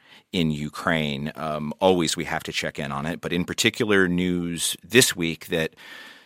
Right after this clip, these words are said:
the long-anticipated counteroffensive by Ukrainian forces, particularly in the south of the country, appears, appears, maybe too early to tell,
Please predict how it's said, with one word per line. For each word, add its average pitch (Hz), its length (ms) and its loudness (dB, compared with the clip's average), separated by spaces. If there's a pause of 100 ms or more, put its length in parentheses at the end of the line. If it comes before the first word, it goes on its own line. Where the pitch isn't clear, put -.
(140)
the 87 240 -4
long-anticipated 107 920 4
counteroffensive 104 840 4
by 85 140 0
Ukrainian 87 560 2
forces, 101 420 -2
particularly 120 960 0
in 98 200 -2
the 92 80 0
south 92 380 0
of 101 80 -6
the 87 80 -4
country, 95 500 -4
appears, 107 880 4
appears, 90 600 -2
maybe 90 220 -6
too - 180 -8
early 82 180 -4
to 80 60 -4
tell, 90 480 4